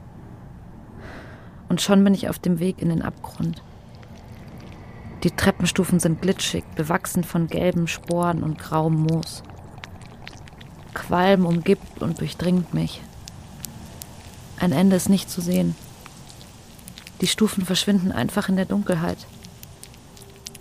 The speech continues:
Irgendwann werfe ich einen Blick zurück. Die Tür zur Eingangshalle ist nur noch eine leuchtende Briefmarke in der Ferne und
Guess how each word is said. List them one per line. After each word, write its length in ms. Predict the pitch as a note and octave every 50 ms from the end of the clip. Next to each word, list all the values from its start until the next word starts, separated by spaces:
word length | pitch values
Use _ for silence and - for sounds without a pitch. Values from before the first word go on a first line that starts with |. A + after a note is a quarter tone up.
| - - - -
Irgendwann 340 | - G3+ F#3+ F#3+ F#3 F3+ E3+
werfe 200 | F#3+ F#3+ F#3+ -
ich 120 | - -
einen 100 | - F3+
Blick 240 | D#3+ F#3 G3 - -
zurück. 300 | - - F3+ - - - - - - - - - - - - - - - - - - - - - - -
Die 80 | F3+ - - -
Tür 220 | - - G#3+ G#3+ G#3+
zur 220 | - - F#3 -
Eingangshalle 680 | F2+ E3 F#3+ G#3+ G#3 F#3 F3 D#3+ - F3 E3+ E3+ F3 D#3
ist 180 | - - -
nur 80 | F#3+ F#3+
noch 160 | F#3 F#3 -
eine 220 | - E3+ E3 E3
leuchtende 520 | D#3+ E3 F3 F3+ F#3+ G3 - - - F3 E3
Briefmarke 640 | - - F3 G3 F#3+ - - - F3 E3+ E3 - F#3+
in 100 | F3+ E3
der 100 | E3+ E3
Ferne 480 | - - F#3+ F#3 F#3+ G3 F#3+ - -
und 200 | - F3 E3+ -